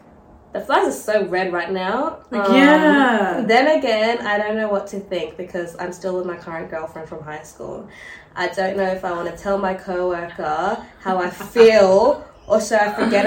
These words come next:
Speaker 1: about it completely?
Speaker 2: A mess.
Speaker 1: Should I just call it off with my girlfriend?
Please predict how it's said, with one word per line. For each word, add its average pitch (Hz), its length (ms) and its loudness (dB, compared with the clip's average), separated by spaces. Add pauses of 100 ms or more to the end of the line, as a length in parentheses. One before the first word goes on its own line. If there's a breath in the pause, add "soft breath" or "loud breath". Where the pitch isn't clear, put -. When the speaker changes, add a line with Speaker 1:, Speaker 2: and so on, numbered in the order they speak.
Speaker 1:
about 202 220 2
it 202 180 0
completely? 190 1000 -4
Speaker 2:
A 170 200 -10
mess. 165 340 -6
Speaker 1:
Should 220 140 2
I 196 160 4
just - 500 -6
call 214 240 0
it 208 80 0
off 196 200 -4
with 214 100 -8
my 190 160 -2
girlfriend? 196 960 -4